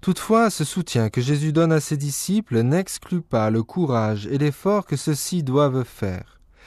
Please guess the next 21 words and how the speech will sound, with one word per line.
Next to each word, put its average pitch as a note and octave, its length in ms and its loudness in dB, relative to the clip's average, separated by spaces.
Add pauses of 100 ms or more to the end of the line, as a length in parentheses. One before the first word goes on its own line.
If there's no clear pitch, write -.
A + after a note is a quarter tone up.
(380)
Jésus E3 360 2
termine F3 420 4
son D#3 160 2
discours D3 460 -2
ainsi. « C3 440 -2 (360)
C'est - 200 -4
par B2+ 220 0
votre A#2+ 320 -2
persévérance D#3 1040 -4 (100)
que D3+ 120 -2
vous D3 340 0
obtiendrez C3+ 720 0
la A2 180 0
vie. » F#2+ 240 -10 (1000)
Courage D3 520 2
de C3 80 4
l'homme C#3 480 2 (140)
et G#2+ 120 -2
grâce G#2+ 500 -2
de C#3 140 2
Dieu A#2+ 420 -2